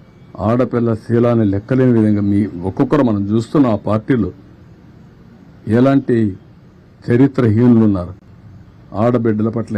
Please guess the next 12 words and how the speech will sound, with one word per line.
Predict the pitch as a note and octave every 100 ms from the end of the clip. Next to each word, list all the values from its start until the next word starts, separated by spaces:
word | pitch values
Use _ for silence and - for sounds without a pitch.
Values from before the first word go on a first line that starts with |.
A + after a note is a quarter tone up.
| G2+
ఎంత | G#2+ A2+ G2 E2+ F#2
దారుణంగా | G#2 B2+ C3 B2+ A2+ G2+ - - - - - - - -
ప్రవర్తించే | A2 A2+ A2 G#2+ A2
వాళ్ళు | G2+
ఉన్నారు | G2 F#2+
మనం | F#2+ F2+ F2+
చూసాం. | F#2 - D#2+ - - - - -
కనీసం | B2 D#3+ E3+ F#3 D3
వాళ్ళపైన | A#2+ C#3+ D3 D3+ D#3 C3+
యాక్షన్ | B2+ C#3+ B2
తీసుకోకుండా | A2 - A#2 G#2 G2 F#2 - - - - - - A#2+ D#3
ఏమీ | F#3 F#3+